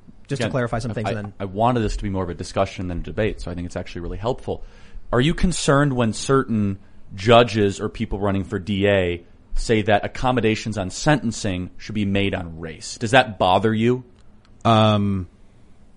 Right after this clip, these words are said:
Speaker 3: who said that? I've never heard that before.
Speaker 2: Well, people in law schools have been saying it.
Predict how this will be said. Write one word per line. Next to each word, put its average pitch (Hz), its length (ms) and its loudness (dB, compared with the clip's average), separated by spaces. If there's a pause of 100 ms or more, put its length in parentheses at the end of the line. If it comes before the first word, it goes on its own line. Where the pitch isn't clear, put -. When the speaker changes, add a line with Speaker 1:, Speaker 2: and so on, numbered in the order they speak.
(320)
Speaker 3:
who 196 160 -2
said - 280 -2
that? - 220 -10 (100)
I've 117 80 -2
never 107 200 0
heard 95 160 -4
that 76 160 -6
before. 76 360 -10 (460)
Speaker 2:
Well, 110 80 -4
people 175 340 6
in 135 100 2
law 127 180 8
schools 107 360 -2
have 98 100 -2
been 92 100 -4
saying 87 380 -4
it. 120 180 -6